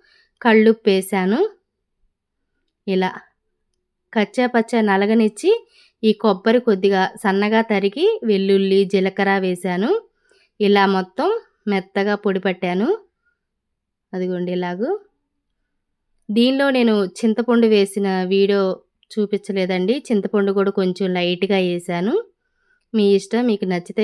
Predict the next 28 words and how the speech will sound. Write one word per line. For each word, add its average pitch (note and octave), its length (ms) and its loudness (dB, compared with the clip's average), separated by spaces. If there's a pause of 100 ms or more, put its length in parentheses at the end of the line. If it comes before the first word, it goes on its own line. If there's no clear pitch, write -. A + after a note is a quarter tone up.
వేసుకోవచ్చు. F#3 560 -4
నేనైతే G3 420 0
కొంచెం F#3 340 -4
వేసాను. F#3 480 -4 (640)
ఇదిగోండి G3+ 420 2
కారం G#3 400 2
అయితే A3 340 0
ఇలా F#3+ 200 2 (300)
మెత్తగా G3+ 420 -2
అయింది. F#3 440 0 (640)
నేను A3 240 6 (220)
ఈ A3 40 6 (120)
కారాన్ని A3 640 4 (600)
ఈ A3 180 4
నూనె B3 380 4
ఉంది A#3 260 4
కదండి G3+ 500 0
అంతకుముందు G3 640 0
దానిలో F#3+ 520 0
కారం G3 420 0 (200)
కాకరకాయలో G3 800 -2 (280)
ఆ G#3 120 2 (120)
నూనెలోనే A3 800 4
నేను G#3+ 220 2
ఈ F#3 80 -2
కా-, F#3+ 440 -2
స్టవ్ G3+ 340 -2
ఆర్పేసి G#3 580 0